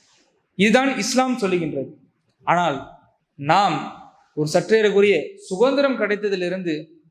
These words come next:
ஒவ்வொரு அந்த சுதந்திரம் கிடைச்சு சுதந்திரமா வாழணும்னு தான் இந்த நாட்டுல நமக்கு சுதந்திரத்தை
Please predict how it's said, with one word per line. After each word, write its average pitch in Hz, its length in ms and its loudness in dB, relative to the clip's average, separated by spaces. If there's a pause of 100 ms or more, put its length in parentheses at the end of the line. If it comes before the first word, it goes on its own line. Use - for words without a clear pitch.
(380)
ஒவ்வொரு 202 460 2
அந்த 160 180 0 (540)
சுதந்திரம் 247 460 -2
கிடைச்சு 226 220 -2
சுதந்திரமா 247 580 0 (120)
வாழணும்னு 262 460 0
தான் 269 180 -4
இந்த 240 60 -8
நாட்டுல 226 260 -6
நமக்கு 214 240 -8
சுதந்திரத்தை 220 520 -6